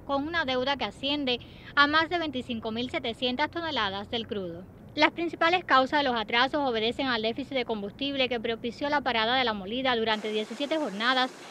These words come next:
en dos de los cuatro centrales que hacen zafra en la provincia y al tiempo perdido ocasionado fundamentalmente por roturas en las fábricas. Pero la voluntad de los agroazucareros granmenses ha devenido fuerza contraria a los problemas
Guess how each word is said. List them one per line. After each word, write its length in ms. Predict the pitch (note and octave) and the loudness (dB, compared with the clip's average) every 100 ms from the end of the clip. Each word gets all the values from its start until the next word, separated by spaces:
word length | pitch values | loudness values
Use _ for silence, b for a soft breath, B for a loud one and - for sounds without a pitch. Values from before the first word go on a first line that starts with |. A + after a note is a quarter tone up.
| B - | B 4
en 200 | C#4+ C#4+ | 6 8
dos 200 | D#4 E4+ | 6 6
de 80 | |
los 120 | D4 - | 2 0
cuatro 280 | A#3 A3+ | 0 0
centrales 520 | C4+ C4+ A3+ G#3+ B3 C#4 | -2 -4 0 0 0 -2
que 120 | A#3+ | -4
hacen 240 | A#3+ C4 | -2 -2
zafra 220 | B3+ A#3 | 0 -2
en 40 | C4 | -2
la 100 | A3 | -4
provincia 600 | G3 F#3 C4+ D4+ B3 A3+ B B - | -4 -2 0 0 -2 -4 B B 0
y 60 | C#4+ | 6
al 140 | C#4+ | 6
tiempo 340 | D#4 D#4 D#4 E4 | 6 2 2 2
perdido 440 | B3+ A3 B3 C#4+ | 0 0 2 2
ocasionado 580 | D4 C4+ A#3+ G#3+ A3+ C#4+ | 2 -2 -2 -2 0 -2
fundamentalmente 920 | - A3+ G3 F#3+ F#3 G3 C#4+ D#4 C#4 | -2 -2 -4 -6 -6 -2 0 2 0
por 160 | D4 D#4 | 0 0
roturas 480 | D4+ A3 G3+ G3 | -2 -4 -4 -4
en 80 | A3+ | -4
las 140 | G3+ G3+ | -6 -8
fábricas. 500 | E3 E3 F3 F3+ F#3 - B B B - - | -10 -12 -12 -12 -14 -20 B B B -8 4
Pero 200 | C#4+ D4 | 6 8
la 120 | D4 | 6
voluntad 360 | C#4+ C#4+ C#4+ E4+ | 6 2 2 4
de 100 | F4 | 4
los 120 | E4+ | 2
agroazucareros 640 | D4+ B3 A#3+ A3+ A3 C4+ | 2 2 0 0 2 0
granmenses 720 | C#4+ A3+ G#3 C4 D4 C#4 - | 0 -2 0 0 0 -2 -2
ha 80 | C#4+ | 0
devenido 400 | C#4+ C#4+ C#4 D4 | 0 0 0 0
fuerza 300 | - C4 C#4 | 0 -2 -2
contraria 400 | C4+ B3 A3+ A#3+ | -2 0 0 2
a 20 | |
los 120 | C4 C4 | 0 -4
problemas 500 | G3+ A3 C4+ C4+ | -2 0 2 0